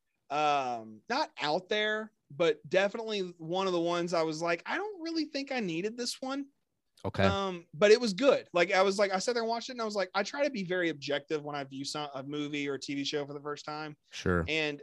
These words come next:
Speaker 1: with that one, I was like, "Yeah, I, I see it, but I, I don't think I, I, I really needed it." So when you go back and watch it,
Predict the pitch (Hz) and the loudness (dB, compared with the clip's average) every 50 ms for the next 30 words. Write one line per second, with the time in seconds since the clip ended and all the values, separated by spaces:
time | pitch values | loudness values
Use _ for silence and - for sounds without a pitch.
0 | - - 156 160 143 151 180 190 196 196 208 208 196 175 160 156 151 147 151 156 | -8 -4 -4 -4 0 2 2 2 2 0 0 0 0 0 0 -2 -2 -4 -2 -2
1 | 156 151 - _ - 151 185 - _ _ - 202 269 277 262 254 254 233 247 254 | -2 -2 -4 _ -20 -20 -20 -20 _ _ -6 0 4 4 4 4 4 2 2 2
2 | 247 247 247 240 - - 254 247 247 233 220 170 170 185 180 185 190 190 185 175 | 4 4 2 0 -2 -2 0 2 2 2 2 4 4 4 6 6 6 4 4 4
3 | 180 185 185 185 - 180 170 165 156 147 143 139 143 139 143 143 143 143 139 139 | 2 0 0 -4 -4 -6 -2 0 0 0 0 0 0 -2 -4 -4 -6 -8 -8 -6
4 | 147 143 139 139 135 135 139 135 135 131 127 - 170 160 202 240 269 - 240 240 | -6 -6 -6 -8 -8 -8 -8 -8 -8 -8 -8 -6 -6 -6 -6 -8 -4 -2 0 0
5 | 220 - - 151 143 139 147 147 143 - 156 151 151 | 0 0 0 -6 -4 -2 -2 -2 0 2 0 0 0